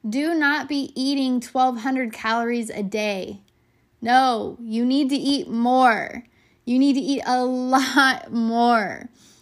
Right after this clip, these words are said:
So again, back to number one, hire a trainer. Hire a trainer so they can tell you and kind of figure out exactly how many calories you should be eating in a day.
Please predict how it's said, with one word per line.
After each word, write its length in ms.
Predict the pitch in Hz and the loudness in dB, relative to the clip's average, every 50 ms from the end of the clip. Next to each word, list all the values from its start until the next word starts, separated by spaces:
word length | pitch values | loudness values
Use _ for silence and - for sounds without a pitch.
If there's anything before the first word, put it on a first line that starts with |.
| _ _ _ - | _ _ _ -12
So 240 | - - 269 247 | -6 -4 -2 -2
again, 600 | 247 247 226 240 247 247 240 226 214 190 190 190 202 | -2 -2 0 0 0 0 0 0 -2 -4 -6 -6 -2
back 300 | 202 202 208 220 214 - | 0 0 0 0 -2 -6
to 100 | - 247 | -6 -4
number 300 | 233 226 233 233 226 220 | -2 -2 -2 -2 -2 -2
one, 540 | 214 226 226 226 220 208 196 190 185 - - _ _ - _ _ _ | -2 -2 -2 -4 -4 -4 -6 -6 -8 -10 -14 _ _ -20 _ _ _
hire 420 | - - 202 196 196 208 220 220 - | -8 -4 -2 -2 0 0 -2 -4 -4
a 100 | 226 226 | -6 -8
trainer. 760 | 220 - - 262 262 269 262 247 214 190 185 - - 220 _ _ _ _ _ _ - | -8 -6 -4 -2 0 0 0 0 -2 -4 -6 -10 -14 -18 _ _ _ _ _ _ -12
Hire 340 | - - 208 220 240 247 247 | -8 -4 -2 -2 0 0 -2
a 100 | 247 240 | -2 -2
trainer 380 | 240 - 269 277 269 262 254 | -4 -2 -2 0 0 0 0
so 180 | 233 - 254 226 | -2 -4 -4 -4
they 160 | 214 220 220 | -2 -2 -2
can 140 | 214 240 233 | -2 -2 -4
tell 180 | - 220 214 208 | -4 -4 -6 -4
you 240 | 220 220 226 226 | -4 -4 -4 -4
and 300 | - - 214 214 208 196 | -6 -4 -4 -4 -4 -6
kind 240 | 202 - 214 214 220 | -8 -10 -8 -8 -6
of 80 | 220 214 | -6 -6
figure 260 | - 226 214 214 214 | -6 -8 -6 -4 -4
out 140 | 208 - - | -6 -6 -6
exactly 880 | 220 196 190 202 196 185 196 214 208 202 233 233 240 - 269 254 254 | -8 -6 -6 -6 -6 -6 -4 -4 -4 -4 -4 -6 -8 -8 -6 -6 -4
how 160 | 233 233 240 233 | -4 -4 -4 -4
many 240 | 240 233 233 226 | -4 -4 -4 -6
calories 640 | 226 - - 208 208 202 208 208 214 214 202 190 180 | -8 -8 -8 -6 -6 -4 -4 -4 -4 -4 -6 -6 -6
you 100 | 190 196 | -6 -6
should 220 | 196 - 240 220 196 | -6 -8 -8 -8 -8
be 80 | 226 | -8
eating 360 | - 214 208 196 196 196 - - | -8 -8 -6 -6 -6 -8 -8 -10
in 160 | - 190 180 | -10 -10 -10
a 100 | 180 190 | -8 -8
day. 540 | 190 190 214 208 214 208 202 190 - - - | -6 -4 -4 -2 -2 -2 -2 -4 -6 -8 -12